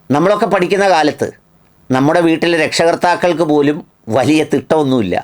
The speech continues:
എന്താ പഠിക്കുന്നതെന്നും നമ്മളിലെ ഇന്നസെൻ്റ് ഏതോ സിനിമയിൽ കൊടു-, ചോദിക്കുന്നത് പോലെ എന്തിനാ പഠിക്കുന്നതെന്നും ഒന്നിനെ സംബന്ധിച്ചും അവർക്കൊരു ധാരണ പോലുമില്ല.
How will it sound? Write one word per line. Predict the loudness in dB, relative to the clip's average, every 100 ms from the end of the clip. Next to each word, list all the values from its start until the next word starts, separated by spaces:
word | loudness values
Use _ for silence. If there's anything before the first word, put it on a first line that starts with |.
| -8 _ _ _ -4
എന്താ | 0 2 2
പഠിക്കുന്നതെന്നും | 2 0 0 0 0 0 -4 -8 _ _ _ _
നമ്മളിലെ | 0 2 2 2 2
ഇന്നസെൻ്റ് | 2 2 0 0 0
ഏതോ | 0 0
സിനിമയിൽ | 0 0 0 0 0
കൊടു-, | -2 -4 -2
ചോദിക്കുന്നത് | 0 0 0 0 2
പോലെ | 2 0 -2 -8 _ _ _ _ -4
എന്തിനാ | 0 0 0 2 2
പഠിക്കുന്നതെന്നും | 0 0 0 0 0 -2 -6 _ _ _ -6
ഒന്നിനെ | 0 2 2 0
സംബന്ധിച്ചും | 0 0 0 0 -2 -6 -8 _ _ _ _ -6
അവർക്കൊരു | 0 0 0 0 0 0
ധാരണ | 0 0 0
പോലുമില്ല. | 0 0 -2